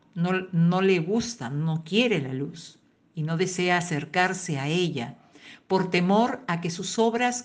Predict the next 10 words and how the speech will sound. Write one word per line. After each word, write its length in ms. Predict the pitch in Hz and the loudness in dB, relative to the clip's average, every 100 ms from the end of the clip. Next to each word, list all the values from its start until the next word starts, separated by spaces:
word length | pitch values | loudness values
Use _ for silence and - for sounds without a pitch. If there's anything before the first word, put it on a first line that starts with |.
| - | -2
queden 340 | 233 220 220 | 2 4 4
al 140 | 185 151 | 0 -2
descubierto. 800 | 143 - 151 151 165 147 - - _ _ _ _ _ _ _ _ _ _ _ _ _ _ - - - | -6 -6 -6 -4 -4 -6 -12 -20 _ _ _ _ _ _ _ _ _ _ _ _ _ _ -20 -20 -2
En 140 | 180 | 2
Efesios 500 | 180 170 220 220 240 | 4 6 4 4 -4
capítulo 560 | - - 202 202 214 202 | -6 -6 -4 -2 0 0
cinco, 460 | - 214 202 208 | 0 -2 -2 -2
versículo 800 | 170 151 - 196 196 196 190 190 - | -2 -4 -4 -6 -2 0 0 -2 -6
once, 540 | 175 175 170 190 190 | -4 -2 -2 -2 -2
dice, 720 | 190 170 170 180 185 - - | -2 -4 -2 -2 -4 -8 -16